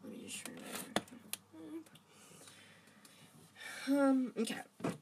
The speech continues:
"You sound like Hermione. I'm serious, Harry.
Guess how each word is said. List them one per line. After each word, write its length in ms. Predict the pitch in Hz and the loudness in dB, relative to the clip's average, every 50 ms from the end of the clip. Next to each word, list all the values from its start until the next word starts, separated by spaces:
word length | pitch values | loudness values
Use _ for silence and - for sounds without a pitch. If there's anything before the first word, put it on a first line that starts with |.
| - _ - - | -14 _ -10 -2
"You 120 | - 233 247 | 2 4 4
sound 200 | 311 320 330 508 | 6 6 6 4
like 120 | 466 440 | 4 4
Hermione. 500 | 277 302 240 214 190 165 156 135 202 - - _ _ - | 8 8 8 8 8 4 4 0 -2 -4 -10 _ _ -2
I'm 200 | - 233 240 240 | 2 4 4 4
serious, 640 | 247 - - - - 240 254 269 254 247 226 202 - - | 4 4 4 4 4 6 6 6 6 6 6 4 2 2
Harry. 380 | 185 160 180 196 214 208 - | 2 4 4 4 4 2 -2